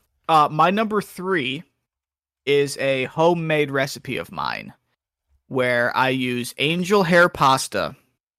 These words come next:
and I coat it with melted butter, olive oil, and a special seasoning called Hunter's Blend.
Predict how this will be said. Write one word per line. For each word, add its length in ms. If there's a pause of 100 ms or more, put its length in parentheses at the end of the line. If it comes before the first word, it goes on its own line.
(560)
and 360
I 220
coat 420
it 240
with 220
melted 480
butter, 400 (800)
olive 400
oil, 480 (260)
and 160
a 80
special 840
seasoning 1040
called 220
Hunter's 500
Blend. 520